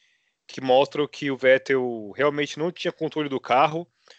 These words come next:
Inclusive, tem uma da frente do capacete dele, que quando ele sai com o carro todo perdido,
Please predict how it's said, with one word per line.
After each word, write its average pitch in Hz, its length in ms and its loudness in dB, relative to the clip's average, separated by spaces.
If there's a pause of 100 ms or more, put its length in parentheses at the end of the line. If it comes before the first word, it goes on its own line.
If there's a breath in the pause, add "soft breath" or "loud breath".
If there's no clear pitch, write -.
(400 soft breath)
Inclusive, 151 480 -2
tem 170 220 -2
uma 156 180 -2
da 147 100 2
frente - 220 -10
do 175 80 -8
capacete - 540 -4
dele, 156 500 -2 (640 soft breath)
que 143 100 -12
quando 151 240 0
ele 160 140 0
sai 165 160 0
com - 80 -6
o - 40 -10
carro 156 240 2
todo 170 200 -12
perdido, 160 1000 -2